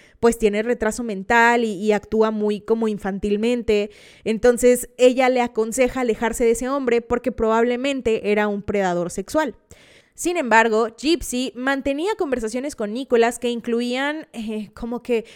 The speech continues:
lenguaje muy subido de tono, bebé. O sea, lenguaje muy, así, muy turbio, ¿no? O sea, <laughs> tenía como, o sea, muy turbio como para alguien que se supone que tiene la mentalidad de una niña de siete años, que era lo que le causaba el retraso.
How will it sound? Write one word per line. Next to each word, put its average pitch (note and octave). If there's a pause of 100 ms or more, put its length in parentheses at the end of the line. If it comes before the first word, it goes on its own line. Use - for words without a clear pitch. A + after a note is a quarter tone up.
(160)
lenguaje C4
muy D#4
subido B3+
de F#3+
tono, E3+
bebé. A#2+ (180)
O A#3+
sea, A#3
lenguaje A#3+
muy, C4+ (460)
así, -
muy C#4
turbio, A3
¿no? A#3
O A#3
sea, A3 (220)
<laughs> C4+
tenía C4
como, C4+
o A#3+
sea, A#3+
muy B3+
turbio D#4+
como D4+ (280)
para A3+
alguien B3
que C#4
se A#3
supone G#3
que A#3
tiene G#3+
la A#3+
mentalidad F#3+
de G3+
una G3+
niña G3
de F#3
siete F3
años, D#4
que F#3+
era G3
lo G#3+
que G3+
le F3+
causaba F3+
el F3
retraso. F#3